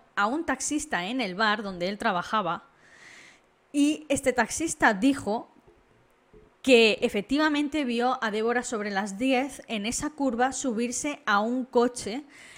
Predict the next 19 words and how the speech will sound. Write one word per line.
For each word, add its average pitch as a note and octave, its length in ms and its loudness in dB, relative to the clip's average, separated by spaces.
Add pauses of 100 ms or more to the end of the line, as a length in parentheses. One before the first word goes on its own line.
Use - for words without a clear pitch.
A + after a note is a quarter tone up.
(100)
el D#4 240 2
cual C#4+ 360 4
estaba C4+ 360 2
conducido B3+ 540 0
por G3+ 160 -2
un G3+ 160 -4
hombre, D#3 400 -8 (300)
pero B3 180 4
que B3 100 -2
tampoco B3+ 460 0
pudo C4+ 300 0
ver A#3 380 -2
la A#3+ 480 2
identidad G#3 840 -2
de F#3 300 -2
este F#3 300 -6
hombre. D#3 400 -12 (1700)
Y C#4+ 120 4
aquí D#4 400 4